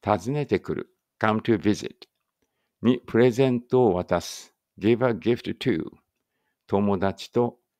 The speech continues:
話す。Talk to a friend。前置詞はへとかにとかいう意味なんですけど、不定詞になるとするためにとか、することとか、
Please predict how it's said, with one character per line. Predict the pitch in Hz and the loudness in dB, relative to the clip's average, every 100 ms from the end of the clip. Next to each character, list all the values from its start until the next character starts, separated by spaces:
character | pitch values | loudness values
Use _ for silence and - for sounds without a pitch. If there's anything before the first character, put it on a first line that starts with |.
| _ | _
話 | - 95 101 | -4 -2 -2
す。 | - - _ - | -6 -16 _ -2
Talk | 113 - | -2 0
to | 104 | -2
a | 101 | -4
friend。 | - 95 78 - - _ _ _ - | -4 -6 -6 -12 -20 _ _ _ 0
前 | 135 | 2
置 | 233 - | 2 -2
詞 | 185 | -2
は | 165 | -2
へ | - 156 | 0 0
と | 131 | 0
か | - 85 | -2 -2
に | 117 | -2
と | - 90 | -2 -4
か | |
い | 82 | -6
う | 82 | -6
意 | 80 | -6
味 | 82 | -6
な | 80 | -8
ん | |
で | 73 | -10
す | 71 | -12
け | - 82 | -8 -2
ど、 | - - - - | -2 -2 -18 -20
不 | - - | -16 -2
定 | 165 | -2
詞 | 156 156 | 0 -4
に | 151 | -4
な | 143 | -6
る | 127 | -4
と | - 135 | 0 0
す | - - | 0 -2
る | 110 107 | -2 0
た | 101 | 0
め | 98 92 | 0 -2
に | 104 | -2
と | 98 85 | -4 -6
か、 | - - | -6 -10
す | - - | -8 -2
る | 98 104 | -2 -2
こ | - 92 | -4 -6
と | - 107 | -2 -4
と | 104 | -4
か、 | 78 - - | -8 -10 -10